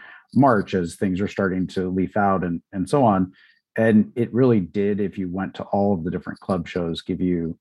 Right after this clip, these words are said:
give you that perspective. But the one thing that was kind of missing was a quality fall show, uh, until the Marin Club, which is just north of San Francisco,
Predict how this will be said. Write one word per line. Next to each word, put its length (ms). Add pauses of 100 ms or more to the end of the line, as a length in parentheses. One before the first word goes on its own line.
give 160
you 80
that 180
perspective. 560 (480)
But 120
the 60
one 260
thing 220
that 120
was 140
kind 440
of 140
missing 480
was 180
a 80
quality 920 (320)
fall 420
show, 580 (680)
uh, 400
until 680 (340)
the 460 (280)
Marin 320
Club, 280
which 180
is 140
just 240
north 220
of 120
San 180
Francisco, 800